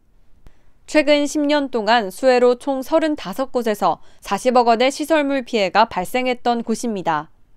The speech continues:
경기도는 홍수를 예방하고 환경 친화적인 공간을 만들기 위해 이천십삼년부터 천구백육십오억 원을 들여 지방 하천 정비 사업을 추진했습니다.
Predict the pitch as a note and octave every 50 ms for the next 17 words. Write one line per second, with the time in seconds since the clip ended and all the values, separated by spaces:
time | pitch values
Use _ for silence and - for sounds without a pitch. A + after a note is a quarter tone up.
0 | - _ - _ _ _ _ _ - - - _ - A3 A3 A3+ B3 C4 A#3+ B3+
1 | A#3+ C#4 D4 B3+ G#3 A#3 C4+ E4 E4+ D#4+ - F4 D#4+ D#4 D4+ C#4+ F3+ - A#3 A#3+
2 | A#3+ A#3+ G#3+ - A3 G#3+ E3+ - - - - - - C4 B3+ B3 B3+ B3+ B3+ B3
3 | - - D#4 D#4 D#4 D4+ D4 C4 C4+ C4 B3+ B3 A3+ A3 G#3+ G#3+ G#3 G3+ G#3+ G#3+
4 | F#3+ D#3+ D#3+ E3 G3+ G#3+ G#3 G#3+ G#3 G3 F#3+ F#3 G#3 G3 E3+ C#3+ - - - -
5 | - - - G#3+ A3 - C4+ B3+ B3 B3 D4 C#4+ - D#4 D4 C#4 C4+ C4+ B3+ A#3
6 | A#3+ A#3+ - - A3 G#3 G#3 G#3 - - D#4 D4 D4 C#4 C4 B3+ G3+ F#3+ F#3 -
7 | - A#3+ - - - A#3 B3+ C4 C4 C4 A#3+ A3+ A3 G#3+ G3 F3+ F3+ F3+ D#3 D3+
8 | - _ - - - - - - B3 A#3+ B3+ C#4 C#4 C4+ D4 C4+ A#3+ - - C4
9 | C4 C4 - - G3 G3 G#3 A3 C4 C4 B3 C4 A3+ G#3+ G3+ - G#3+ G#3+ G#3+ -
10 | - C4+ C#4+ C4+ B3 A3 - - F#3 F3 E3 - D#3 D3+ D3 -